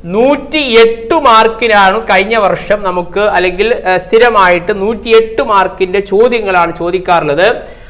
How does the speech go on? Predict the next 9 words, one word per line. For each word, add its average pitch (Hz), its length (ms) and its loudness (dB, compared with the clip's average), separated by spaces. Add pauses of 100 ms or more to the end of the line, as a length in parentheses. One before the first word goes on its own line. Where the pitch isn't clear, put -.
(140)
അതിൽ 226 280 2
എൺപത് 285 500 2
മാർക്കിനാണ് 214 600 2
പരീക്ഷകൾ 208 720 -2
നമ്മൾ 180 280 -4
സാധാരണ 185 600 2
എഴുതാറുള്ളത് 180 680 2
എന്ന് 170 140 -4
നമുക്കറിയാം. 156 880 -2